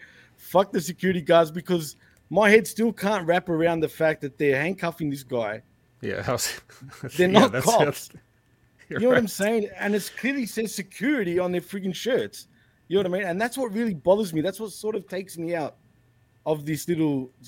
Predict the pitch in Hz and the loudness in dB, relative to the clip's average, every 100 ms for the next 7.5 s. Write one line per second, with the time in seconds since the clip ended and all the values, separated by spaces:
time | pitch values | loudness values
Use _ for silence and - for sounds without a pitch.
0 | - - 143 147 160 190 147 110 113 _ | -18 -6 -2 0 2 2 2 0 -4 _
1 | - 196 240 240 196 190 254 123 - _ | 4 6 6 6 4 4 2 0 -4 _
2 | _ - - 208 156 151 190 175 151 175 | _ -8 2 2 2 0 -2 0 2 2
3 | 190 147 185 147 156 147 147 143 - 160 | 0 -6 -6 0 2 2 0 -2 -6 -8
4 | 160 156 143 139 139 135 135 - _ _ | -8 -8 -6 -4 -4 -6 -6 -12 _ _
5 | _ 135 135 170 180 143 151 160 143 147 | _ -6 -2 0 0 2 6 6 6 2
6 | 127 143 143 143 139 147 131 131 131 127 | 2 0 2 2 0 -2 -6 -6 -8 -4
7 | 127 131 135 123 123 | -2 0 -2 -4 -6